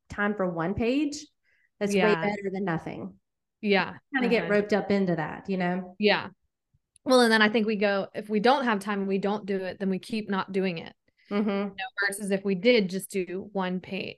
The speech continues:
Speaker 2: ten minutes, one
Speaker 1: Mm-hmm.
Speaker 2: page, you know, and,
Speaker 1: Yeah.
Speaker 2: and kept, and then maybe we can find more opportunity
Speaker 1: Yeah.
Speaker 2: versus that kind of the staying stuck. "I don't have the time. I can't do it.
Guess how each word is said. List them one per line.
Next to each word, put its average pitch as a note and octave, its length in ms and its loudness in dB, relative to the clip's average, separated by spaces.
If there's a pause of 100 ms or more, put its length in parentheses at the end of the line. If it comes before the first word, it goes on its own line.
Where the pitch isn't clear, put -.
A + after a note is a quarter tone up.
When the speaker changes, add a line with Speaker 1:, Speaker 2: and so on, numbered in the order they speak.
(120)
Speaker 2:
ten A3 200 2
minutes, - 480 -4
one G3+ 280 2
Speaker 1:
Mm-hmm. F#3 100 -6
Speaker 2:
page, - 600 -4
you G3+ 120 0
know, F3+ 180 0
and, F3+ 120 -2
Speaker 1:
Yeah. F#3+ 160 -6
Speaker 2:
and F#3 180 -6 (220)
kept, G3 260 -4 (260)
and G3+ 120 2
then G3 80 6
maybe F#3+ 180 4
we F#3 140 0
can F3+ 160 -8
find G3 640 2
more F#3 720 0
opportunity F3+ 840 -6 (640)
Speaker 1:
Yeah. F#3+ 100 2
Speaker 2:
versus F#3 340 0 (180)
that F3+ 240 2
kind A#3+ 180 6
of A3 120 4
the G#3+ 80 -2
staying A3+ 300 2
stuck. - 400 2
"I A#3 140 2
don't A#3+ 140 2
have B3 140 -2
the A3 80 -6
time. F#3 280 -6
I F#3 80 -10
can't G3 260 -4
do E3 120 -4
it. D#3+ 160 -8